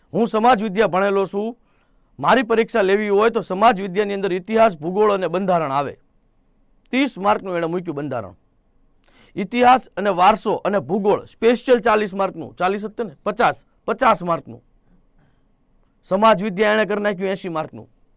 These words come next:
ઈ સિવાય મેં કીધું, મને એણે પૂછ્યું હો વિગતે, "ઈ સિવાય અમીરભાઈ શું લાગે, જો આ ત્રણ વિષય તો થઈ ગયા?" ઈ સિવાય મેં એને એમ કીધું કે કરંટ અફેર્સ તો બધા માટે જરૂરી છે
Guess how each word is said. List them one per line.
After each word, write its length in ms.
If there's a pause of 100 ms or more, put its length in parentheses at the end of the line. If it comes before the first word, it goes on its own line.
(920)
ઈ 100
સિવાય 320
મેં 160
કીધું, 280
મને 220
એણે 100
પૂછ્યું 400
હો 200
વિગતે, 680 (320)
"ઈ 80
સિવાય 320
અમીરભાઈ 280
શું 160
લાગે, 340 (180)
જો 80
આ 60
ત્રણ 280
વિષય 240
તો 120
થઈ 180
ગયા?" 200 (460)
ઈ 160
સિવાય 320
મેં 220
એને 140
એમ 80
કીધું 280
કે 80
કરંટ 360
અફેર્સ 280
તો 140
બધા 320
માટે 240
જરૂરી 380
છે 180